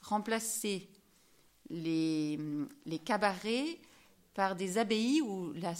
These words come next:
le seul loisir permis aurait été la lecture de la Bible. Voilà. Donc là, quand même, il a, mais sinon, euh, voilà, c'était, euh... Alors, au reste, il va quand même aussi se soucier du bien-être matériel,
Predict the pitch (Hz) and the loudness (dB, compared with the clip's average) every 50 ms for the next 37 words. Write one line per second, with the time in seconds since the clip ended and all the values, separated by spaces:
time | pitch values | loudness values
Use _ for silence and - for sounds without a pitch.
0 | - - - - 165 165 190 190 - 247 240 233 220 214 208 190 185 185 208 202 | -4 -4 -6 -6 -4 -4 -4 -2 0 0 0 2 2 0 0 -2 -2 -4 -6 -6
1 | - - - 190 180 196 190 208 226 254 262 233 185 175 180 175 170 170 - 208 | -6 -6 -6 -6 -6 -4 -4 -2 0 0 0 0 -2 -2 -2 -4 -4 -4 -4 -4
2 | 190 165 170 190 180 - - 226 214 180 185 175 175 165 156 160 156 127 110 - | -2 -2 -2 -4 -6 -6 -6 -6 -4 -2 -2 -2 -2 -2 -4 -6 -6 -8 -8 -10
3 | - - - _ _ - - - - 127 135 135 - - - - 151 147 - 196 | -14 -16 -20 _ _ -20 -20 -18 -16 -16 -18 -18 -18 -18 -14 -14 -12 -8 -4 -2
4 | 196 190 190 190 180 180 196 202 190 180 160 165 170 - - - 175 180 175 - | -2 -2 -2 -2 -4 -2 -2 -2 -2 -2 -4 -4 -6 -8 -8 -4 -4 -2 -2 -2
5 | - 202 180 185 220 262 302 - - - 123 104 - - - - 151 151 156 - | -2 -2 0 0 2 0 0 0 -2 -6 -8 -8 -10 -10 -12 -12 -14 -12 -12 -12
6 | - 214 180 - - 190 175 165 175 - - - - - - - - - - - | -10 -10 -10 -10 -10 -8 -8 -8 -8 -10 -12 -16 -20 -20 -20 -20 -20 -20 -20 -20
7 | - - _ _ - - - - _ _ _ _ _ - _ - - - - - | -20 -20 _ _ -20 -20 -20 -20 _ _ _ _ _ -20 _ -20 -20 -20 -20 -20
8 | - - - - - - - - - - - 226 240 269 269 - 285 302 285 294 | -20 -20 -20 -20 -20 -20 -20 -20 -14 -4 2 6 8 8 8 10 10 8 10 10
9 | 311 381 523 - - - 262 220 196 226 220 220 254 262 277 294 269 240 220 - | 8 8 6 4 2 0 2 4 6 4 6 10 10 12 12 12 12 12 10 8
10 | - - 269 285 277 - 220 202 - - 220 208 - - - 233 220 175 185 156 | 6 6 6 6 6 6 6 4 4 4 2 2 2 2 2 2 2 0 0 -2
11 | 147 160 196 202 208 208 208 208 208 - - 147 - 165 185 190 190 - 208 185 | 0 2 4 4 4 4 2 2 0 -4 -6 -4 -2 0 -2 -2 -2 -2 -4 -2
12 | 190 185 190 185 185 165 156 - | -2 0 0 0 0 0 -2 -6